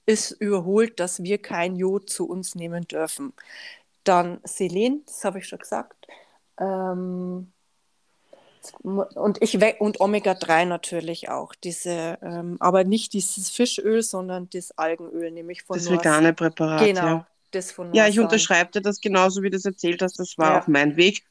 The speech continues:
Speaker 2: <laughs> Und
Speaker 1: Ja.
Speaker 2: ich glaub, dass der, aber ich möchte gleich da dazu sagen,
Speaker 1: Ja.
Speaker 2: bitte sucht einen Arzt auf, ja, sondern alle, die zuhören,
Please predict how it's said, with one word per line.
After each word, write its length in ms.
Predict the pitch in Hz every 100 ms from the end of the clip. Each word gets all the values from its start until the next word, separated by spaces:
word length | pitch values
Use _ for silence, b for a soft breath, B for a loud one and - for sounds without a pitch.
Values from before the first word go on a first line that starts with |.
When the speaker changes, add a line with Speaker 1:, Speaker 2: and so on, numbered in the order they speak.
| -
Speaker 2:
<laughs> 440 | 285 - - -
Und 80 | 196
Speaker 1:
Ja. 40 |
Speaker 2:
ich 140 | 190 -
glaub, 240 | 165 156
dass 160 | 185 180
der, 140 | 185 - B
aber 200 | - 202 202 _ -
ich 80 | 208
möchte 200 | 208 196
gleich 220 | 175 190
da 140 | 202 190
dazu 340 | - 190 208
sagen, 220 | 196 190
Speaker 1:
Ja. 60 | 185
Speaker 2:
bitte 200 | 190 208 -
sucht 220 | 196 -
einen 200 | 185 185
Arzt 460 | - 143 165 - -
auf, 340 | 165 190 233
ja, 200 | 170 175
sondern 200 | 185 185
alle, 120 | 165 175
die 140 | 196
zuhören, 440 | - 208 202 196